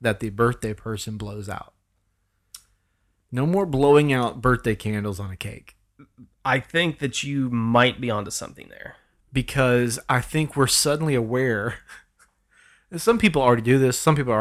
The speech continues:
Speaker 1: already germaphobes and stuff like that. They've been aware of this. But, I mean, let's just retrospect ourselves for just a second.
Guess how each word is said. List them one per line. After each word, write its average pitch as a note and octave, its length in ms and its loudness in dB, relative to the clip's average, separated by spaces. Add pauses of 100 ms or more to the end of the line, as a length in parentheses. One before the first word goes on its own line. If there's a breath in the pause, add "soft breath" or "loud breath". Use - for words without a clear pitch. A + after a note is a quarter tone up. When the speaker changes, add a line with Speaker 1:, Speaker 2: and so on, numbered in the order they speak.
Speaker 1:
already G#2+ 240 -8
germaphobes B2 560 -2
and A2 100 -6
stuff A2+ 140 -8
like G#2 120 -6
that. G#2+ 180 -4
They've A#2 100 -2
been A#2 120 -4
aware G#2 240 -4
of G2 80 -8
this. F#2+ 260 -14 (540 soft breath)
But, B2+ 380 0
I C#3+ 60 4
mean, C#3+ 320 0 (600)
let's F3+ 200 -4
just A#3 220 -2
retrospect C3 1160 -4 (100)
ourselves A2+ 460 -4
for A#2 140 -10
just G2+ 180 -16
a A2+ 60 -18
second. G#2 480 -12